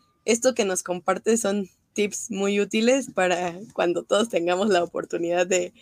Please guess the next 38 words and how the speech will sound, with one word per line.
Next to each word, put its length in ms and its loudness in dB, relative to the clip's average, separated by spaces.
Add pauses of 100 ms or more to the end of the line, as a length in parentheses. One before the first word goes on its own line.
(280)
de 380 -2
comunicarnos 580 0
con 140 -2
alguien 240 2
que 120 0
no 140 -2
puede 580 0
entendernos 480 0
porque 240 -2
no 100 2
habla 160 2
el 60 0
mismo 220 -2
idioma 300 -2
que 100 -4
nosotros. 580 -2 (600)
Y, 160 0
este, 880 -2 (1200)
y 100 0
pues 200 0
también 380 4
eso 180 4
de 100 8
la 120 4
ropa, 300 0
¿no? 200 0 (360)
Es 140 4
que 200 4
creo 200 4
que 100 4
son 180 6
muchas 360 2
cosas, 360 0 (140)
son 180 0
muchos 260 -4
aspectos 640 0
los 220 0
que, 480 -6